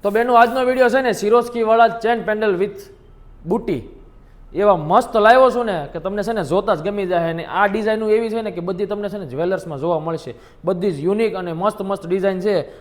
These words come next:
અને કલર ઓપ્શનની વાત કરું ને તો આ વખતે એક નહીં, બે નહીં, ત્રણ ત્રણ કલર ઓપ્શન તમને મળવાના છે. એવી એવી ડિઝાઇનો છે ને તે વાત જવા દો, આપણે વાતું ઓછી ને દેખાડવાનું ઝાઝું એવું કરવી. હાલો, હું તમને બતાવું છું એક પછી એક ડિઝાઇનો. તમને છે ને જોતા જ ગમી જાય ને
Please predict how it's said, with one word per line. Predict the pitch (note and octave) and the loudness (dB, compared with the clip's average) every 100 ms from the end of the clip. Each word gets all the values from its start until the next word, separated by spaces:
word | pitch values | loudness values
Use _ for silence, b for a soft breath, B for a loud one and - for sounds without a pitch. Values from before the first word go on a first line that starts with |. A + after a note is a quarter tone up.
| B | B
અને | D#3 | -10
કલર | D3+ F3+ G#3 | -2 2 4
ઓપ્શનની | G#3+ G#3+ G#3 G3+ | 4 -2 -4 4
વાત | G#3 G#3 | 4 4
કરું | A3+ | 0
ને | G#3+ | 4
તો | |
આ | F#3+ G3 | 4 4
વખતે | F#3 F3+ F#3+ | 2 -2 -2
એક | F#3+ | -2
નહીં, | G#3+ E3+ | -6 -4
બે | E3+ G3 | 0 0
નહીં, | G#3 F3+ | -2 -4
ત્રણ | E3 G3+ | -4 -4
ત્રણ | G#3+ F#3 | -4 -2
કલર | G3 F#3 | 0 0
ઓપ્શન | F#3+ F3+ | -2 -8
તમને | D#3+ D#3 | -10 -8
મળવાના | C#3+ E3+ D#3 C3+ A#2 | -2 0 0 -4 -12
છે. | A2 - b b b b _ | -16 -18 b b b b _
એવી | - A3+ A3 | -6 -2 2
એવી | G#3+ G#3 | 2 2
ડિઝાઇનો | A3 A3 G#3+ G3 | -2 0 0 0
છે | B3 | 0
ને | A3+ D#3+ C3 - | 0 -4 -10 -14
તે | - | -4
વાત | D3 G3+ E3 | 4 4 6
જવા | G3 G#3+ | 4 4
દો, | F#3+ E3 C#3 - | 2 0 -2 -8
આપણે | D#3 C#3+ | -4 2
વાતું | E3 G#3 A3+ | 2 2 2
ઓછી | G#3+ G#3+ A3 | 2 0 -2
ને | F3 | -2
દેખાડવાનું | G3+ G3+ F#3+ D#3+ C#3 | -2 0 0 -2 2
ઝાઝું | F3+ D#3+ | 2 2
એવું | D#3 F3+ C#3 | -2 -2 -2
કરવી. | D#3+ C3+ C#3 | -4 -2 -2
હાલો, | D#3 G#2+ B B B - | -2 -6 B B B -14
હું | D3+ | -6
તમને | F3 E3+ | -4 -2
બતાવું | C#3+ G3 G#3+ F3 | -2 2 4 4
છું | D#3 | 0
એક | E3 F3+ | -2 -2
પછી | F3 D#3+ | -4 -4
એક | D3 | -4
ડિઝાઇનો. | D#3 C#3+ C3 A#2+ - b b b b - _ _ | -4 -4 -6 -10 -16 b b b b -20 _ _
તમને | F3+ F#3+ | -8 -4
છે | F#3 | -4
ને | G#3 C#3+ | -4 -2
જોતા | E3 G3 G#3 | -2 0 0
જ | D3+ | 0
ગમી | G3+ A3+ | -4 -2
જાય | G#3 G3+ G3 | 0 0 0
ને | C#3+ | -6